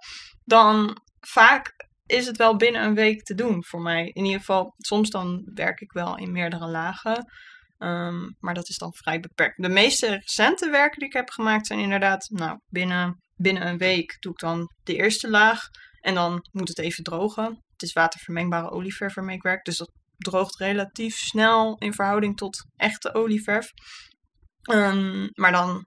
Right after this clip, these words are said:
wacht ik meestal ongeveer drie dagen. En daarna doe ik nog wat, dat ik wat details aanzet of wat dingen corrigeer of zo. Maar ik doe niet een hele lading verf nog eroverheen of zo. Maar inderdaad, het gaat best snel.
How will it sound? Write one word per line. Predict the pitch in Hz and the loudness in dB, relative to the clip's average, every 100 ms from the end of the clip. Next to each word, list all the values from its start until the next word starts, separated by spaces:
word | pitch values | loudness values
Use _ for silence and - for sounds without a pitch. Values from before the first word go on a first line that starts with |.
| - | -16
wacht | 214 175 - | -8 -6 -6
ik | 175 - | -16 -16
meestal | 214 208 190 175 208 202 | -12 -8 -6 -4 -4 -4
ongeveer | 196 180 190 | -6 -10 -10
drie | 180 196 | -8 -6
dagen. | 185 190 196 190 | 0 2 0 -2
En | 190 | -2
daarna | 185 175 180 - - - - | 0 0 0 -2 -16 -20 -14
doe | - 180 | -8 -4
ik | |
nog | 180 | -2
wat, | 180 180 - | -2 -4 -4
dat | 175 170 | -8 -10
ik | |
wat | 175 165 | -10 -6
details | 160 - 151 160 - | -6 0 0 0 -4
aanzet | - - 165 170 - | -4 -4 -4 -8 -12
of | - | -14
wat | - - | -14 -10
dingen | 156 - | -10 -10
corrigeer | - 160 160 - 156 | -12 -10 -8 -6 -8
of | 156 - | -8 -10
zo. | 151 | -8
Maar | 156 160 | -6 -6
ik | |
doe | 185 180 | -2 0
niet | 180 180 | 0 -2
een | 170 | -4
hele | 170 165 160 160 170 - - - _ | -4 -4 -4 -4 -8 -16 -20 -20 _
lading | - 165 160 165 165 | 2 4 4 2 0
verf | 170 165 156 | 2 2 2
nog | 160 156 | -4 -2
eroverheen | 165 170 160 165 165 - | -2 -2 -6 -12 -14 -14
of | 185 | -16
zo. | - - | -14 -6
Maar | 170 | 0
inderdaad, | 180 185 170 - - | 2 4 2 2 -6
het | - | 0
gaat | 220 180 | 2 6
best | 190 196 | 6 4
snel. | - - 170 185 277 | 0 -4 -2 -2 -4